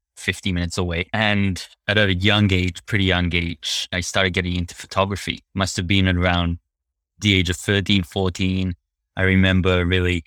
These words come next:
begging my parents to help me buy this D S L R camera, Nikon D fifty, that I just dreamt of. And I was getting into all of those forums at the time where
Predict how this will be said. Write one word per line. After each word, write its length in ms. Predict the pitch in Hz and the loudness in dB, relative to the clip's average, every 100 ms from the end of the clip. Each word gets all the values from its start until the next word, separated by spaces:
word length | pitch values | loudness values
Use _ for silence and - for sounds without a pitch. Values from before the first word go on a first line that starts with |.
| _ | _
begging 240 | 113 113 | 2 4
my 140 | 104 101 | 4 2
parents 340 | 107 104 107 | 0 -2 -2
to 80 | 107 | -2
help 220 | 98 98 | 0 0
me 140 | 95 92 | 0 0
buy 440 | 95 92 95 95 | 2 4 4 2
this 300 | 92 - - - | 0 -6 -8 0
D 120 | 95 | 0
S 140 | 92 | 2
L 140 | 104 90 | 0 0
R 180 | 87 87 | 0 -2
camera, 480 | - 85 87 104 - _ 95 | -2 -2 -4 -6 -10 _ -2
Nikon 440 | 95 95 101 92 | 0 0 0 -2
D 120 | 92 | -4
fifty, 480 | - 90 90 - 98 | -4 -4 -4 -2 -2
that 160 | 87 85 | 0 -2
I 100 | 87 | -4
just 300 | 82 - - _ _ | -8 -10 -12 _ _
dreamt 380 | 98 95 90 85 | 0 2 2 0
of. 320 | 82 87 90 | 0 0 0
And 120 | 87 | -2
I 60 | 85 | -2
was 220 | 87 - - - _ _ _ _ _ _ _ _ - | -4 -8 -14 -20 _ _ _ _ _ _ _ _ -2
getting 240 | 113 110 | 2 4
into 300 | 104 107 107 | 2 2 2
all 140 | 104 98 | 0 0
of 100 | 92 | 0
those 500 | 92 85 - - - | 0 -2 -8 -16 -20
forums 560 | - - 120 117 113 107 | -4 2 4 6 4 2
at 120 | 104 | 0
the 80 | 92 | -2
time 480 | - 113 113 113 107 | -2 0 2 2 2
where 360 | 95 87 82 | 0 -2 -6